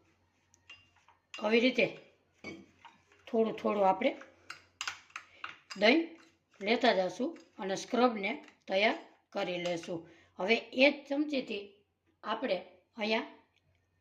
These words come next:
એક ચમચી જેટલું ગુલાબ જળ નાખીશું. આપણું સ્ક્રબ એકદમ સરસ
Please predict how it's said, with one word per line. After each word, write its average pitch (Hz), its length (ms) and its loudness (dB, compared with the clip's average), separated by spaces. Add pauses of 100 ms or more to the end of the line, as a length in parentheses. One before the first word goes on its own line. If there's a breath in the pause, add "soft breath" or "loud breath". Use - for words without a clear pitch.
(200)
એક 262 240 6
ચમચી 226 320 2
જેટલું 202 340 0 (340)
ગુલાબ 214 380 4
જળ 214 240 2 (380)
નાખીશું. 180 640 -4 (1080)
આપણું 226 340 -4
સ્ક્રબ - 380 2 (600)
એકદમ 240 480 2
સરસ 220 400 -2